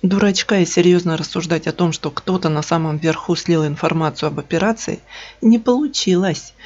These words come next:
Операция проходила, судя по тому, что уже известно прессе и прозвучало в эфирах украинских телеканалов, под полным контролем третьей стороны.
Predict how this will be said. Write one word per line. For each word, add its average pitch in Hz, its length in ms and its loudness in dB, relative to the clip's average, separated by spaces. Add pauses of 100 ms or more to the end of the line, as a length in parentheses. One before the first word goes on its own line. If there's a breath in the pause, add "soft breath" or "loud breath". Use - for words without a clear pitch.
(280 loud breath)
Операция 208 560 2
проходила, 202 540 0
судя 170 260 -2
по - 120 -6
тому, 165 260 0
что 170 200 -2
уже 165 240 2
известно 160 440 -2
прессе 156 400 -2
и - 20 -2
прозвучало 156 640 -4
в 151 80 -4
эфирах 160 400 -2
украинских 156 560 -4
телеканалов, 190 640 0 (540 loud breath)
под 165 180 0
полным 190 520 4
контролем 170 640 2
третьей 156 420 -2
стороны. 156 500 -4